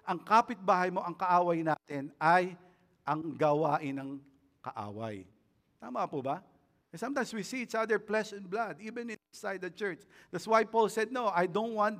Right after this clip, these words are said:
that anger issue resides in our spiritual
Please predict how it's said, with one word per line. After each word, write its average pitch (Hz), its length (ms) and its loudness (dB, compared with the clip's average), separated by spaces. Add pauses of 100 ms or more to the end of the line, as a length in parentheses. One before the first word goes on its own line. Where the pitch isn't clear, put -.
that 180 160 4 (480)
anger 254 480 4
issue 220 480 0
resides 208 800 0
in 202 400 -4
our 175 240 4
spiritual 170 500 -4